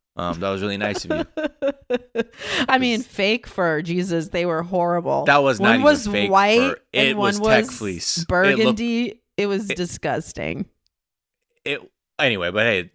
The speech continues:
Speaker 1: they were. That's what you gotta do to feel good. Throw your tech fleece vest
Speaker 2: You're
Speaker 1: on.
Speaker 2: about to dance. Why are you wearing a fake fur vest? <laughs> What is,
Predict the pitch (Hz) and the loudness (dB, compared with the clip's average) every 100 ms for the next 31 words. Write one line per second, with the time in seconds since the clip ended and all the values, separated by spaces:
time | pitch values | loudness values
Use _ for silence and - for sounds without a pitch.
0 | _ - 123 127 123 120 110 123 110 131 | _ -4 -2 0 0 0 -2 -4 -4 -4
1 | 123 110 123 110 127 113 95 113 131 131 | -4 -2 -4 -4 -4 -4 -2 0 0 -2
2 | - 123 113 101 - 135 123 - 131 117 | -4 -2 0 -4 -4 -6 -6 -4 -2 -2
3 | 120 123 - 247 330 370 269 302 339 - | -2 -4 -4 0 4 4 8 8 8 6
4 | 339 220 226 320 277 202 - 208 233 294 | 2 4 4 6 4 2 2 4 8 6
5 | 302 294 294 302 254 - 240 240 285 - | 6 6 6 4 0 0 2 2 0 -4
6 | 240 240 254 254 196 247 - - 359 220 | 0 2 2 0 2 2 2 0 -2 -2
7 | 269 - 262 - 285 - 294 - 359 - | -6 2 2 4 2 2 2 2 2 -2
8 | - | -8